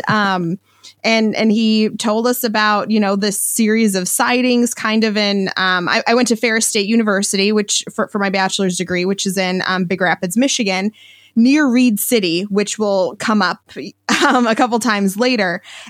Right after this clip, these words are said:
And so he talked about these sightings in Reed City and these stories and whatever. And so once we all sort of dispersed, my friend came back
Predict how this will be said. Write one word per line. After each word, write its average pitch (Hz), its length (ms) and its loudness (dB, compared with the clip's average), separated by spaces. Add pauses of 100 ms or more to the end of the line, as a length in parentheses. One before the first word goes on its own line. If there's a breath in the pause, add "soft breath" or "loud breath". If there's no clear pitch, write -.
And 254 180 4
so 254 140 0
he 254 100 2
talked 202 300 -2
about 220 160 0
these 240 160 2
sightings 208 520 0
in 220 120 4
Reed 220 240 0
City 208 480 0
and 214 100 2
these 220 220 0
stories 196 960 0
and 185 380 0
whatever. 180 720 -2
And 185 520 -2 (360 loud breath)
so 247 180 0
once 233 400 2
we 208 180 2
all 196 480 2
sort 202 220 -2
of 185 220 0
dispersed, 214 680 0
my 190 160 2
friend 190 460 0
came 202 220 0
back 180 320 -2